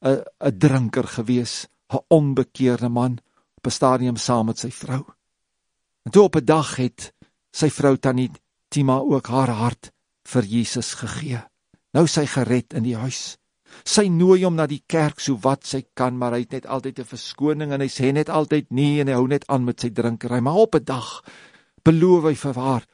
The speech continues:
'n sekere spesifieke datum sal hy die aanddiens na die kerk toe kom.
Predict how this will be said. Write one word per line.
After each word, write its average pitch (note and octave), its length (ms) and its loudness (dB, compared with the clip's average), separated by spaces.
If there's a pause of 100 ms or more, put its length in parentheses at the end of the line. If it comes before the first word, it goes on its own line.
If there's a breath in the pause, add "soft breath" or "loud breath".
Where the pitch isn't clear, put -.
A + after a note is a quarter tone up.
(300)
'n B2 60 -2
sekere D#3+ 640 2
spesifieke D3 680 -2
datum C3 440 0 (240)
sal B2 220 0
hy C3 120 2
die A#2+ 220 -4
aanddiens C3 720 0 (200)
na B2+ 140 2
die B2 120 -2
kerk A2+ 280 -2
toe - 100 -8
kom. A#2+ 200 -12